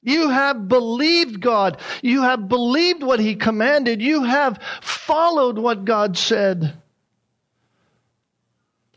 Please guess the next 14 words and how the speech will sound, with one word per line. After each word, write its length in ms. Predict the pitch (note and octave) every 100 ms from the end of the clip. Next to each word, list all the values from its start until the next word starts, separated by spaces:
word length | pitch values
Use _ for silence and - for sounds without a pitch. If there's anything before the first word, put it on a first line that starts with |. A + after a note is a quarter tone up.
| -
And 140 | A#2+
now 300 | B2+ E3+ F#3+
here 260 | E3 F3 F#3+
you 240 | G#3 F3+
are, 400 | C3+ B2+ C3 C3 - _ _ _ _ _ _ _ _ _ _
hearing 400 | - F3 G3+ F#3+
this 260 | E3+ -
message. 800 | D3 C3+ A#2+ - - _ - - - _ _ _ _ _ _ _ _ _ _ _ _ _ _ _ _ _ _ _ _ _ _ _ _ _ _ _ _ _ _ _ _
And 140 | B2 B2
out 160 | C#3+
of 120 | D#3
your 120 | C#3+ C3+
frightened 760 | - - E3 F#3 F3+ E3+ C#3+
bewilderment, 720 | D3 C#3+ C#3+ B2+ A#2+ A#2 A#2